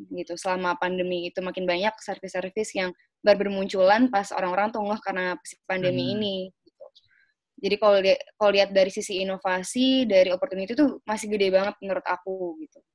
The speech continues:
Speaker 1: Dan investor malah makin, eh, mau mencari ide-ide baru itu, yang marketnya baru muncul setelah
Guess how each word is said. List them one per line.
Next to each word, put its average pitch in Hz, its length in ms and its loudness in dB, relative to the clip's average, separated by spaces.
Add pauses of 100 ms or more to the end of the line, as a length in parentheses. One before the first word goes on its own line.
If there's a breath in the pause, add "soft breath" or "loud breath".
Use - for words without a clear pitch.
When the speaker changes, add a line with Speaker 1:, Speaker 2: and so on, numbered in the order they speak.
(160)
Speaker 1:
Dan 202 160 2
investor 202 400 2
malah 220 300 6
makin, 190 680 -6
eh, 185 160 -6
mau 190 240 0
mencari 226 540 2
ide-ide 190 260 2
baru 185 240 4
itu, 208 400 -4 (640)
yang 202 220 2
marketnya 202 400 -2
baru 214 240 6
muncul 196 420 -2
setelah 202 380 2